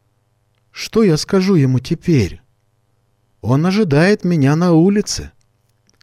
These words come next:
Пожалуйста, согласитесь только на этот раз. Скажи Джиму,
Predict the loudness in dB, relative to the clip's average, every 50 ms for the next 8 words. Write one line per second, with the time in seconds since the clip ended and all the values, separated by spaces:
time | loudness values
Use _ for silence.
0 | _ _ _ _ _ _ _ _ _ _ _ _ _ _ _ _ -6 -4 -4 -2
1 | -2 -2 0 2 2 0 0 -2 -6 -10 -14 -14 -16 -20 -20 _ _ _ _ _
2 | _ _ _ _ _ _ _ _ -18 -10 -6 -4 -2 0 0 0 0 -2 -2 0
3 | 0 0 0 0 -2 -4 -4 -6 -10 -12 _ -2 0 2 2 2 0 -2 -4 -2
4 | -2 -2 -2 -4 _ _ -12 -8 -4 -4 -4 -4 _ _ _ -2 -2 -2 -2 -4
5 | -6 -10 -10 -8 -8 -6 -4 -4 -2 -4 -4 -6 -10 -16 -20 -20 _ _ _ _
6 | _ _ _ _ _ _ _ _ _ _ _ _ _ _ _ _ _ _ _ _
7 | _ _ _ _ _ _ _ _ _ _ _ _ -18 -14 -14 -12 -6 -4 -2 -2
8 | -2 -2 -2 -2 -2 -2 -4 -6 -6 -4 -2 0 0 0 -2 -2 -4 -6 -10 -14